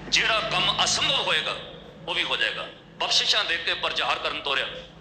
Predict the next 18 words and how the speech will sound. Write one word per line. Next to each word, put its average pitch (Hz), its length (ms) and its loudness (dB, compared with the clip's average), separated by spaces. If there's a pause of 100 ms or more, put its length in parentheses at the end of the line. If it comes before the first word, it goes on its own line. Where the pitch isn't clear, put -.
(200)
ਆ 151 80 2
ਹਰੀਪੁਰ 147 460 0
ਰਿਆਸਤ 127 320 2
ਵਿੱਚ, 131 160 -2
ਪਹਾੜੀ 135 440 0
ਇਲਾਕੇ 127 280 0
ਵਿੱਚ, 117 260 -2 (240)
ਮੰਡੀ 156 220 0
ਸਕੇਤ 143 420 0
ਤੋਂ 139 100 -2
ਲੈ 120 120 2
ਕੇ - 300 -4 (180)
ਬੜਾ 131 180 0
ਪ੍ਰਚਾਰ 123 440 -2
ਕੀਤਾ, 110 640 -2 (100)
ਸੋਭਾ 156 320 2
ਵਡਿਆਈ 127 400 2
ਹੋਈ। 117 340 -2